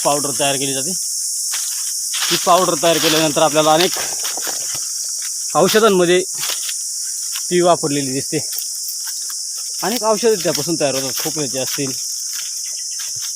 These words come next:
बरेच आयुर्वेदिक औषधं ह्या हिरड्यापासून तयार होतात.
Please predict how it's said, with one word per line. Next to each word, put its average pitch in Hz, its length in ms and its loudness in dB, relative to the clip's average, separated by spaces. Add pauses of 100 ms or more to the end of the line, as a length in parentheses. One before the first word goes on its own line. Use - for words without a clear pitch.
बरेच 190 280 0
आयुर्वेदिक 160 420 2
औषधं 160 340 0 (1200)
ह्या 175 80 2
हिरड्यापासून 156 600 0
तयार 113 140 -6
होतात. 120 160 -6